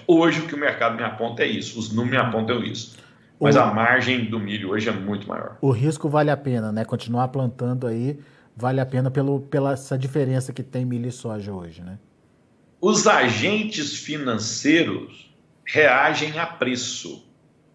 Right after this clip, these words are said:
Speaker 1: Isso. No mercado agrícola, no mercado de serviço, no mercado industrial, o agente financeiro, o operador financeiro reage a preço.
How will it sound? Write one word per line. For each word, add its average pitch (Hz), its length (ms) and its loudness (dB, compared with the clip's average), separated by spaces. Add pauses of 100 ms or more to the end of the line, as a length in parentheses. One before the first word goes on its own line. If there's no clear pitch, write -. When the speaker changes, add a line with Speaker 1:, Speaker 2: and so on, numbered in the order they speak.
(260)
Speaker 1:
Isso. 117 540 -4 (420)
No 113 80 -4
mercado 156 440 4
agrícola, 139 680 0 (320)
no 104 60 -8
mercado 131 880 2 (240)
de 117 340 2
serviço, 135 1040 0 (220)
no 113 100 0
mercado 127 480 4
industrial, 123 1120 0 (400)
o 113 100 -2
agente 156 720 0
financeiro, 104 960 -4 (300)
o 113 40 4
operador 117 640 2
financeiro 135 680 -2
reage 123 920 2 (140)
a 120 100 0
preço. - 720 -6